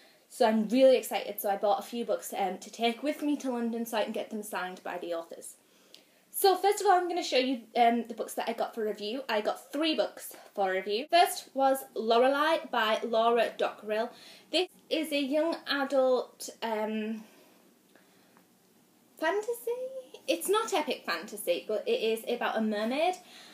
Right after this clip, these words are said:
I haven't really read a whole lot of books about mermaids, but this sounds really good. And Hotkey Publishing sent me the ARC, and it is signed, which is awesome. Um, Laura is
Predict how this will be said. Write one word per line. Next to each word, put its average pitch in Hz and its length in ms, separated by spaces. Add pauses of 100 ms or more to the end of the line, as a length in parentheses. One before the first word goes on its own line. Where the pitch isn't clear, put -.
I 294 60
haven't 349 280
really 415 220
read 330 160
a 339 60
whole 269 300
lot 262 140
of - 100
books - 180
about 196 260
mermaids, 185 420
but 147 260 (420)
this 220 180
sounds 180 380 (100)
really 226 280
good. - 260 (420)
And 214 540
Hotkey - 720 (260)
Publishing 208 580 (840)
sent - 380
me 240 220
the 226 260
ARC, - 520 (380)
and 214 400
it - 300
is - 200 (500)
signed, 220 640 (360)
which 208 240
is 208 140
awesome. 175 440 (340)
Um, 226 200
Laura 285 360
is - 120